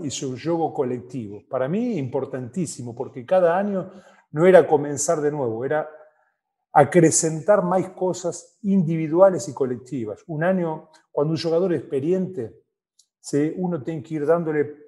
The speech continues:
pequeñas cosillas para que ainda mejore un poco más, ¿sí? Un jugador experiente, con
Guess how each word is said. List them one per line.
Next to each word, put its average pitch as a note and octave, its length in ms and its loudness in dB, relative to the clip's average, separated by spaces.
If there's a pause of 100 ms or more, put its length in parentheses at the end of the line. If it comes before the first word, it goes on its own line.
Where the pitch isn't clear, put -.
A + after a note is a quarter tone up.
(140)
pequeñas F#3+ 420 2
cosillas F3+ 500 -6
para C3 260 -4
que C3+ 420 -8
ainda D#3+ 340 2
mejore D3 360 -4
un C3 100 -6
poco B2 280 -6
más, - 540 -16 (200)
¿sí? C#3 220 -2
Un - 540 -14
jugador D3 320 4
experiente, A#2+ 960 -6
con A2+ 840 -6